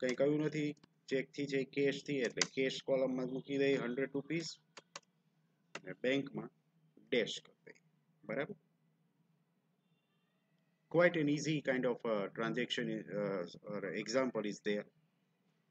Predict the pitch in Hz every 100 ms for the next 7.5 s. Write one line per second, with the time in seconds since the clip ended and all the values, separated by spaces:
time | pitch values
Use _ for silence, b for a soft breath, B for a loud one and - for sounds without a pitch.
0 | _ _ _ _ _ _ _ - - 196
1 | 160 107 - 135 139 135 123 - - 110
2 | 147 165 139 131 147 - 147 147 - 175
3 | 104 - _ _ _ _ _ _ _ _
4 | _ _ _ _ _ _ _ _ _ 110
5 | 135 147 135 - - 147 143 107 104 156
6 | 175 - - - _ _ _ _ - 120
7 | 120 139 - 131